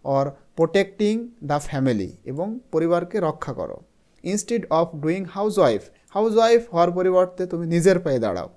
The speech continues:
এটাই কিন্তু বলতো। Or being modest, এবং এই যে বিনয়, ভদ্র, মানে, এরকম দরকার নাই। এটার পরিবর্তে তুমি মূলত কি হও? পরিবারকে রক্ষা করো, কঠোর পরিশ্রম করো, সাহসী হও, ঠিক আছে,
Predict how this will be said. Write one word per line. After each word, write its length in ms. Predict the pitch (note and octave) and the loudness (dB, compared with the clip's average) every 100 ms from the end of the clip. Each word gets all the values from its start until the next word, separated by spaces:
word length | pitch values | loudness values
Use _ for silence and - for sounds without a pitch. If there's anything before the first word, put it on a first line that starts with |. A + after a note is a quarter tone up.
| _ _ _ _ | _ _ _ _
এটাই 240 | A3 B3 A#3 | 2 4 4
কিন্তু 300 | F#3+ D#3+ C3+ | 2 0 0
বলতো। 380 | G#2+ F2 - - | -2 -4 -12 -2
Or 180 | D#3+ F3+ | 0 0
being 320 | E3 G3 A#3 - _ _ D3+ | 0 0 -2 -8 _ _ -2
modest, 360 | C#3+ G#2+ - | 0 -2 -2
এবং 400 | A3 B3 - G3 | -2 -2 -6 -2
এই 120 | A#3 | -2
যে 340 | G#3+ A#3+ A3+ A3+ - | 4 6 6 4 -6
বিনয়, 440 | D#3+ F3 F#3 F3+ F3+ | 0 2 4 4 4
ভদ্র, 720 | G#3 D3 E3 E3 D#3+ E3+ E3+ F3 - - _ _ A3 | -2 -2 -2 0 0 0 0 -4 -20 -20 _ _ -6
মানে, 140 | A#3 - | -4 6
এরকম 440 | C4 C#4 C4 A#3 | 8 8 6 6
দরকার 340 | F3 - A#2+ G#2+ | 6 6 2 -6
নাই। 280 | G#2 A2 - - | -8 -12 -16 -8
এটার 220 | E3+ B3 | 0 2
পরিবর্তে 560 | B3 B3 B3 A#3 A#3+ G3 | 4 4 6 4 0 -6
তুমি 180 | F#3+ F#3 | -4 -6
মূলত 320 | F#3 F3+ G#3+ | -4 -2 -2
কি 240 | A3 A#3 | -2 2
হও? 320 | G3 C3 - _ _ _ _ _ | 2 2 -2 _ _ _ _ _
পরিবারকে 400 | E3 F3+ F3 F3+ | 4 6 6 2
রক্ষা 320 | D#3+ D3 E3 | 0 -2 -6
করো, 280 | D#3 D#3 D3+ | -4 -2 -2
কঠোর 280 | D3+ C#3+ D#3 | -2 -4 -4
পরিশ্রম 500 | D#3 D3 - D3 D3 | -4 -4 -6 -8 -6
করো, 200 | D3 C#3+ | -8 -8
সাহসী 440 | - D3+ D#3 D#3+ | -2 0 0 0
হও, 380 | D#3 C#3+ C#3+ C#3+ _ _ | -2 0 -2 -4 _ _
ঠিক 120 | - G#3 | -4 -2
আছে, 360 | A3+ F3 A2 | -2 -2 -6